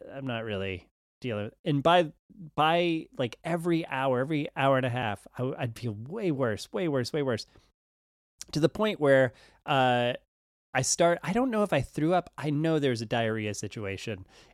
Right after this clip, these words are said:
and it was, I think I was throwing up. That's what it was. I wasn't diarrheaing, diarrheaing?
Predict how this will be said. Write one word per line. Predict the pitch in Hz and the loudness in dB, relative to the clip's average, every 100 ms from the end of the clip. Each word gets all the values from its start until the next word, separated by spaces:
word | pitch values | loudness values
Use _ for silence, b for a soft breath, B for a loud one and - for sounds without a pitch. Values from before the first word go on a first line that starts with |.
| _ | _
and | 127 | -2
it | 143 180 | 0 0
was, | 139 113 107 - - - | -2 0 -2 -4 -8 -6
I | 190 | -2
think | 202 214 | 0 2
I | |
was | 151 151 147 | 4 4 2
throwing | - 123 110 | 0 0 0
up. | 95 - | -4 2
That's | 170 165 | 2 2
what | |
it | 131 | 0
was. | 95 92 - | -2 -4 -4
I | 135 | 2
wasn't | 156 196 160 143 | 4 4 4 0
diarrheaing, | 127 117 113 113 107 110 - b b b - | 0 0 0 -2 -2 -4 -10 b b b -6
diarrheaing? | 131 123 113 101 135 185 104 | 0 2 0 -2 -4 -4 -8